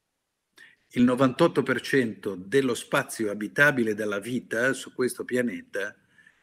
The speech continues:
è oceano. E la vita non sarebbe possibile senza l'oceano. Pensate al pianeta senza l'oceano. Ci potrebbe essere la vita? No.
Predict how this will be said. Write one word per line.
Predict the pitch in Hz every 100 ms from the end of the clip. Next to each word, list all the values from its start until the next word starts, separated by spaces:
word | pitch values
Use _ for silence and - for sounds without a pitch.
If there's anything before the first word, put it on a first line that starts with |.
| _ _
è | - 120
oceano. | 117 - 98 90 85 80 _ _ _ _ _ _ _ _ _ - _ _
E | 165
la | 165
vita | 147 147 139 123
non | 131
sarebbe | 131 135 113
possibile | 113 139 - 110 113
senza | 107 110 95 101
l'oceano. | 98 - 107 98 95 90 _ - _ _ _
Pensate | 160 135 - 170 175 143 131 120 _ _ -
al | - 135
pianeta | 170 170 127 117 139 139 135 _ _
senza | - - 156 135 131
l'oceano. | 127 - 117 98 92 90 _ _ _ _ _ _
Ci | -
potrebbe | 123 127 147 147 135
essere | 131 123 113
la | 117
vita? | 139 135 131 143
No. | 165 127 90 -